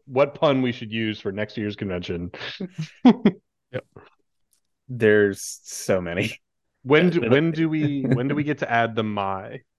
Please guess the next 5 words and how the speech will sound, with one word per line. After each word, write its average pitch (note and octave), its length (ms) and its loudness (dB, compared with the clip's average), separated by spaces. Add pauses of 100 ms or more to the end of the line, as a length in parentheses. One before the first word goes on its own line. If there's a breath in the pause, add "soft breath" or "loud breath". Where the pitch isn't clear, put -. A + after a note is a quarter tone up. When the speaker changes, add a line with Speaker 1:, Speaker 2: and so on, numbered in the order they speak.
(120)
Speaker 1:
back G#2 280 -4
into F#2+ 840 -4 (420)
a A#2+ 80 -2
Catacon? G2+ 560 -8 (1400)
Academy G2 720 -4